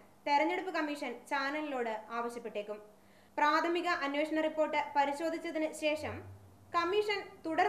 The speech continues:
നടപടികൾ സ്വീകരിക്കും. ഒളിക്യാമറ ദൃശ്യങ്ങൾ സത്യമാണെന്നും രാഘവൻ പണം ആവശ്യപ്പെട്ടുവെന്നും തെളിഞ്ഞാൽ തെരഞ്ഞെടുപ്പിൽ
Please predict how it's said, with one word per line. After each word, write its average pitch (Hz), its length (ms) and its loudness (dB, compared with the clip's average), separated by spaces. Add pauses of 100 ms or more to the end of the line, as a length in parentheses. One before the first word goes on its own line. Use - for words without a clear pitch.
നടപടികൾ 262 400 2 (160)
സ്വീകരിക്കും. 240 460 -4 (880)
ഒളിക്യാമറ 415 460 4 (100)
ദൃശ്യങ്ങൾ 381 360 -2 (200)
സത്യമാണെന്നും 302 640 -2 (380)
രാഘവൻ 330 420 2 (200)
പണം 320 320 2
ആവശ്യപ്പെട്ടുവെന്നും 330 640 -2 (100)
തെളിഞ്ഞാൽ 247 380 0 (300)
തെരഞ്ഞെടുപ്പിൽ 392 500 2